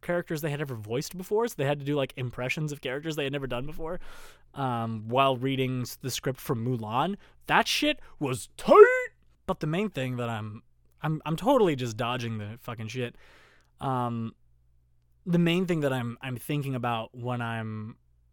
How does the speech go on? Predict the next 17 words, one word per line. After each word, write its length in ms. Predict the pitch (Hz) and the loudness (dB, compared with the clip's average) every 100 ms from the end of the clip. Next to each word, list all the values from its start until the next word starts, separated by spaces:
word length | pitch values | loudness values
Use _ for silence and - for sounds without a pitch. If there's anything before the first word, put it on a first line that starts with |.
| _ _ _ _ _ _ _ _ _ - | _ _ _ _ _ _ _ _ _ -12
when 200 | 151 135 | -6 -4
I'm 460 | 123 120 117 110 110 _ _ _ _ - | -4 -4 -6 -10 -14 _ _ _ _ -18
processing 720 | - 127 127 - 123 - 113 | -6 -2 -2 -4 -6 -6 -6
going 260 | 113 113 117 | -4 -4 -6
to 60 | 117 | -6
this 160 | 113 | -8
convention 540 | - 117 117 117 117 113 | -8 -8 -6 -8 -10 -12
for 120 | 120 | -14
three 280 | - 120 110 | -12 -10 -4
days 420 | 120 123 107 - - - - - _ - | -4 -4 -6 -14 -20 -20 -20 -20 _ -8
is 180 | 123 110 | -6 -2
that 320 | 123 123 123 - - _ _ - | -2 -2 -4 -10 -20 _ _ -4
I 160 | 143 | 0
am 140 | 220 202 | 0 2
going 240 | 180 196 | 2 0
to 100 | 220 | -2
have 800 | 156 139 120 110 107 101 101 | -2 -2 -2 -2 -4 -8 -14